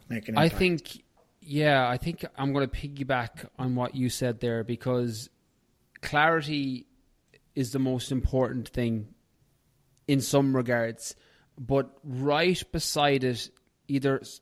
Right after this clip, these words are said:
Speaker 2: just on top or linearly beside it, is the confidence. Something I struggled with was the confidence to back myself more. Part of the reason for setting out and choosing my suffering and doing these challenges and setting goals for myself is because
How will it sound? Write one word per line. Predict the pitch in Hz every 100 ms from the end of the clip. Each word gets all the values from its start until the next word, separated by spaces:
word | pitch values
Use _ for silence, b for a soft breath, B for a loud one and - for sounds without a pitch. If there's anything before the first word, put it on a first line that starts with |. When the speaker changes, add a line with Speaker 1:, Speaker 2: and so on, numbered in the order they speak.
| -
Speaker 2:
just | 185 185
on | 185 170
top | - 147 139 -
or | 131
linearly | 131 139 135 131 131 127
beside | - - 131 120
it, | 113 -
is | 117
the | 123
confidence. | - 127 123 123 123 - - B B B
Something | - 170 190 196
I | 180 175
struggled | - - 147 135 123
with | 120 113 - - b b b b
was | 131 131 123 - _ -
the |
confidence | - 117 143 147 - 143 135 123 -
to | -
back | 117 - 156 151 -
myself | 139 131 - 139 123 117 131
more. | 123 123 120 b b b -
Part | 151 170
of | 180
the | 170
reason | 156 151 147 135 127 -
for | - 135 131 127 127 - b b b b _ - 139
setting | - - 156 156 160 147
out | 139 127
and | 127
choosing | - 147 143 143
my | 139
suffering | - 135 - 131 127
and | 123
doing | 120 135 143 139
these | 135
challenges | - 135 131 120 120
and | 117
setting | - 131 135
goals | 127 127 123
for | 131
myself | 123 123 120 123
is |
because | - - 135 127 117